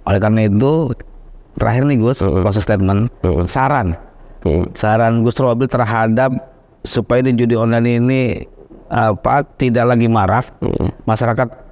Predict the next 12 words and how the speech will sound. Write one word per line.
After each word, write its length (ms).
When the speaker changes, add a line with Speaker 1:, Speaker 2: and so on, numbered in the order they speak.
Speaker 1:
paham 500
bahwa 240
ini 320
adalah 320
tidak 240
baik, 380
Speaker 2:
Iya. 240
Speaker 1:
atau 500
pemerintah 420
juga 280
punya 200
semangat 460